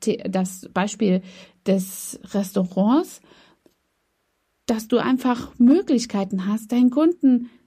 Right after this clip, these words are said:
zu beeinflussen. Nicht nur, ja, in der Art und Weise, dass er nett zu dir ist und vielleicht besseres Trinkgeld gibt, sondern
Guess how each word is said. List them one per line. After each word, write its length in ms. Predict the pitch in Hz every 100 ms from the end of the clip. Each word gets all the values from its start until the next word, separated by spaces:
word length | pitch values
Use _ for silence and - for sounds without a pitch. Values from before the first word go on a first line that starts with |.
| _ _ -
zu 160 | - 294
beeinflussen. 1000 | 277 277 415 - 208 185 180 202 240 - _
Nicht 340 | 226 247 392 262
nur, 440 | 233 226 220 214 - _ _ _ _ _ _ -
ja, 180 | 226 208
in 240 | - 220
der 220 | 208 196
Art 240 | 196 208 208
und 180 | 202 185
Weise, 320 | 202 220 196
dass 180 | 202 185
er 280 | 196 196
nett 360 | 190 196 202 -
zu 120 | 254
dir 200 | 226 220
ist 240 | 214 214 208
und 120 | 196
vielleicht 380 | 202 185 185 190
besseres 400 | 190 196 - -
Trinkgeld 420 | 208 220 269 262
gibt, 220 | 285 285
sondern 340 | 302 302 277